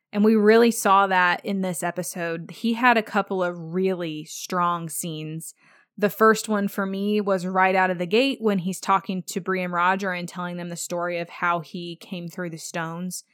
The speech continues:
He was explaining what it felt like, like it was coming from his bones, this vibration. He thought it was gonna kill him, that he wasn't gonna make it.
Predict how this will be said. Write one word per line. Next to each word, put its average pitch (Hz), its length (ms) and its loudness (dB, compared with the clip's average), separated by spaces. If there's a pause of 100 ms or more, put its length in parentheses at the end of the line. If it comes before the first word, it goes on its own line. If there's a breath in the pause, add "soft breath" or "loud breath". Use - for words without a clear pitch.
(360 soft breath)
He 214 180 0
was 190 140 -2
explaining 180 1000 -8 (180)
what 202 280 2
it 170 160 -6 (100)
felt 190 240 0
like, 165 520 -8
like 208 260 -4
it 202 100 -2
was 180 240 -6
coming 214 380 0
from 196 220 -4
his 180 160 -4
bones, 175 520 -6
this 180 180 -10
vibration. 165 920 -8 (300)
He 214 180 -2
thought 196 560 2
it 214 140 -2
was 196 160 -2
gonna 185 180 -2
kill 226 300 2
him, 165 280 -4 (200)
that 160 360 -4 (160)
he 185 420 -10 (400)
wasn't 190 300 0
gonna 185 160 -4
make 180 340 -6
it. - 220 -6